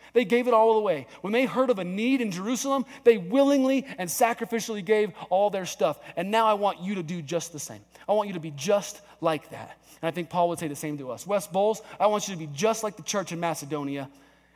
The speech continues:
and here's why. Two reasons why giving is so important. One, giving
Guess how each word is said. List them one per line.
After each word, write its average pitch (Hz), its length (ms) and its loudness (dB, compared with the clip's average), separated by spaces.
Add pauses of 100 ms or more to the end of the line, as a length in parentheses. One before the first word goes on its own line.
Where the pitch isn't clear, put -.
and 147 100 -4
here's 143 300 -6
why. 123 260 -10 (540)
Two 254 200 0
reasons 170 340 -6
why 147 320 -2 (260)
giving 175 240 -4
is 143 100 -6
so 160 220 -4
important. 160 320 -4
One, 208 220 0 (260)
giving 240 420 -2